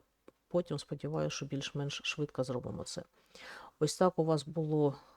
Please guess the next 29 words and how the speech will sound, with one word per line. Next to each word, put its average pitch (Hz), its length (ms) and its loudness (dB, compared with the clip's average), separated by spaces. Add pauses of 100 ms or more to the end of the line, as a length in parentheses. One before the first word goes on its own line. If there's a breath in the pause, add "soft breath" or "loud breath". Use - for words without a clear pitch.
(220 loud breath)
на 147 420 2 (1200)
початок 147 480 0
сьогоднішнього 143 680 0
уроку, 208 300 2
саме 139 300 -2
стільки 139 320 -2
задач 135 440 0
я, 131 160 0
е, 117 60 -6 (120)
враховую 131 960 0
у 127 40 -2
вас 127 300 -2
в 127 40 -4
ваших 127 300 -4
зошитах, 135 540 -2 (600 soft breath)
але 147 280 4
ті 160 200 -2
задачі, 143 460 2
які 135 240 0
я 131 120 4
зараз 127 300 0
буду 135 220 -8
задавати, 160 540 -4
вони 156 160 -2
пішли 156 340 -4
вже 143 240 -2
в 139 120 -6
нову 139 340 -6
тему. 120 340 -2